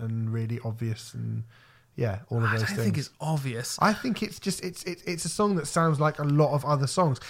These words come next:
Speaker 1: The production on it, I think, is horrible.
Speaker 2: Oh,
Speaker 1: I,
Speaker 2: wow,
Speaker 1: the thing
Speaker 2: okay.
Speaker 1: is, is that I hear Jason and I keep going, "Well, that's Jason," and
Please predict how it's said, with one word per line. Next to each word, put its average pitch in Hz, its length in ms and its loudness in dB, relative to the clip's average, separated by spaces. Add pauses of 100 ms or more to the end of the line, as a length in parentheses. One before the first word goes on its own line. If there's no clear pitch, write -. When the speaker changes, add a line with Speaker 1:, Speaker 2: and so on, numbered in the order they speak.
(180)
Speaker 1:
The 147 80 4
production 185 420 6
on 139 100 6
it, - 20 2
I 131 100 2
think, 127 160 -4
is - 40 -10
horrible. 143 600 2 (440)
Speaker 2:
Oh, 180 140 -6
Speaker 1:
I, 180 220 8
Speaker 2:
wow, - 80 6
Speaker 1:
the 214 60 8
thing 269 180 4
Speaker 2:
okay. 214 160 6
Speaker 1:
is, 214 80 -6
is 170 80 2
that 196 180 6
I 165 80 6
hear 233 240 6
Jason 160 580 2
and 151 140 4
I 151 60 6
keep - 240 -4
going, 160 320 4 (280)
"Well, 165 80 2
that's 220 200 4
Jason," 147 600 0 (120)
and 135 500 -2